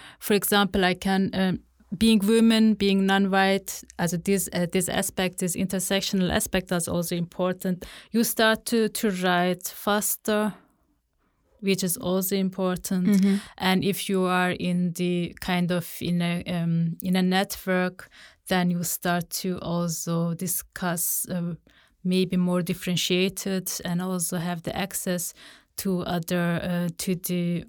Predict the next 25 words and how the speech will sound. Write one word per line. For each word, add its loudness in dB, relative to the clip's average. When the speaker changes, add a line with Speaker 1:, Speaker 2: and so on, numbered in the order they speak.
Speaker 1:
more, 0
um, 4
networks 2
where 4
you 2
can 0
maybe 2
build -2
with -4
them. 2
Um, -2
so, 0
yeah, 4
it 0
is, -2
if 0
it's 0
the -4
wish 0
to -4
stay 0
in 4
academia, 2
I -2
think -4